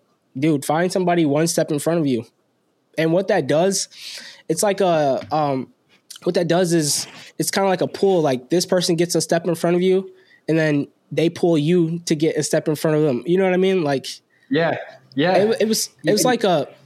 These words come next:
Speaker 1: you ever play G T A? <laughs>
Speaker 2: Yeah. <laughs>
Speaker 1: You know how, like, they got those little slipstreams, like, you drive behind a car and then it makes you go faster, then people can
Speaker 2: Yep,
Speaker 1: go behind
Speaker 2: yep.
Speaker 1: you. Yeah. That's, like, the analogy that pops into my head.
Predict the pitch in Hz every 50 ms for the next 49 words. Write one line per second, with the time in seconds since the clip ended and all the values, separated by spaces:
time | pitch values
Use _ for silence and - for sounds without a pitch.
0 | - 165 196 226 240 247 240 240 202 165 143 160 180 170 175 175 175 175 170 170
1 | - - 165 - - - - - - - - - - - - - - - - -
2 | - - - 165 175 143 117 - - 185 - - 233 - - 226 202 - - -
3 | - - - 208 233 240 233 226 226 226 196 190 185 208 202 214 202 - 214 196
4 | 196 202 185 175 - - 214 202 208 - - - 220 214 214 214 208 190 190 170
5 | 175 185 196 175 156 180 175 180 185 185 185 190 180 175 170 170 - 170 175 180
6 | 180 180 175 170 170 160 165 160 143 147 170 175 170 - 170 160 170 160 160 -
7 | 165 165 170 170 170 - 175 170 170 160 160 151 147 151 - 165 156 151 147 -
8 | 160 143 139 139 147 160 170 151 151 156 160 147 143 147 156 151 147 147 - -
9 | - 147 165 139 107 - _ _ _ _ _ _ - - 185 202 - 220 202 208
10 | 180 165 165 170 165 165 160 151 147 156 147 143 135 - - - - 143 131 -
11 | - 135 131 160 139 131 131 127 131 123 117 113